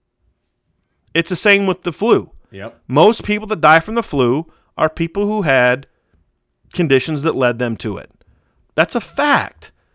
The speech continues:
Speaker 1: right? That's just part of life. Now, that doesn't make it any less tragic. It doesn't mean that we shouldn't, we shouldn't ma-, take it seriously.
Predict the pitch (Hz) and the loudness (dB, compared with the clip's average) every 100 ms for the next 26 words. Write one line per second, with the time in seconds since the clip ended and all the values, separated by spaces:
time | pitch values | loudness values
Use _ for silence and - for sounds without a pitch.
0 | - _ _ 135 175 240 208 226 - 247 | -20 _ _ 2 2 4 0 0 -2 -8
1 | - 226 185 196 233 220 98 - _ _ | -4 2 4 4 2 -2 -4 -16 _ _
2 | _ - 170 208 247 262 165 160 165 151 | _ -2 2 2 2 2 2 2 2 2
3 | 147 139 117 107 - - 104 95 113 202 | 0 -2 -4 -6 -8 -8 -4 -4 -2 -2
4 | 226 208 185 165 170 180 170 190 185 - | 0 0 0 0 0 0 0 -2 -4 0
5 | 190 202 208 - 180 190 226 208 214 220 | 0 0 -6 -8 -8 -6 -6 -4 -6 -6
6 | - 220 254 - 311 330 175 - 90 | -6 -6 -6 -8 -4 -4 -4 -8 -12